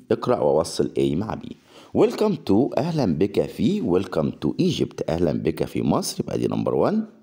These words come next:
She is from France. هي من فرنسا.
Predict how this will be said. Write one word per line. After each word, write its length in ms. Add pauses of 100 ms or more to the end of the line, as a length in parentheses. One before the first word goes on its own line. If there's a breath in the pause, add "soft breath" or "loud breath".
(600 soft breath)
She 420
is 140
from 340 (520)
France. 460
هي 160
من 100
فرنسا. 640